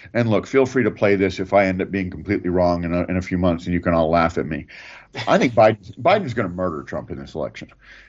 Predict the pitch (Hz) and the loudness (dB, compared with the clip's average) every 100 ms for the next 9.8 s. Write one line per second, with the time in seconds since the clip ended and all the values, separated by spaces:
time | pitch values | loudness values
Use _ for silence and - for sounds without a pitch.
0 | _ - 175 151 127 135 117 117 95 - | _ -2 0 0 0 0 0 -4 -4 -4
1 | 135 139 107 107 95 - 95 95 98 90 | -2 0 2 2 0 -2 -4 -2 -2 0
2 | 95 90 87 95 95 87 85 - 95 85 | 0 0 -4 -2 -2 -2 -6 -6 -6 -4
3 | 82 87 107 104 - 85 - 80 76 82 | -6 -2 2 2 -2 -12 -6 -6 -6 -8
4 | 78 71 71 80 73 67 - - - - | -8 -8 -6 -6 -4 -4 -6 -14 -18 -4
5 | - 117 127 113 98 - 120 117 120 - | 4 6 6 4 0 -2 0 0 -4 -6
6 | 101 117 110 95 92 95 90 90 85 95 | 0 2 2 0 -4 -2 -2 -2 -2 0
7 | 110 110 110 107 101 95 90 95 90 107 | 0 -2 -2 -2 0 -2 -2 -4 -2 -4
8 | 92 87 82 - 92 82 85 80 - 82 | -4 -6 -10 -6 -6 -2 -4 -4 -6 -8
9 | - 95 82 85 90 95 98 85 | -2 0 0 0 -2 -2 -2 -4